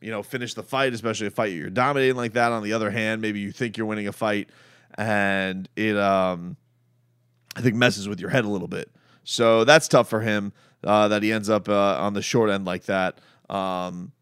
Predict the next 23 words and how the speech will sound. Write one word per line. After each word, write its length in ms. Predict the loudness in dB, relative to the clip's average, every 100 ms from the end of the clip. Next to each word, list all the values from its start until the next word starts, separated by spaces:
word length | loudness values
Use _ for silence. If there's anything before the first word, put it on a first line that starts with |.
| _ _ _
where 160 | -4 -4
it 80 | -4
seemed 240 | -6 -4
like 160 | -4 -6
he 140 | -6
was 160 | -6 -6
cruising 460 | -4 -2 -2 -4 -6
to 340 | -2 0 0
a, 60 | -2
to 200 | -2 0
a 60 |
win 280 | 0 -2 -2
over 440 | -2 -2 -2 -2 -4 -16 -18 -8
a 80 |
guy 240 | 0 2 2
that 120 | -2
they 120 | -8
touted, 440 | -8 -6 -4 -4 -6
you 100 | -6
know, 160 | -6
his, 420 | -6 -8 -10 -12 -12
his, 380 | -12 -12 -12
uh, 540 | -10 -8 -8 -10 -14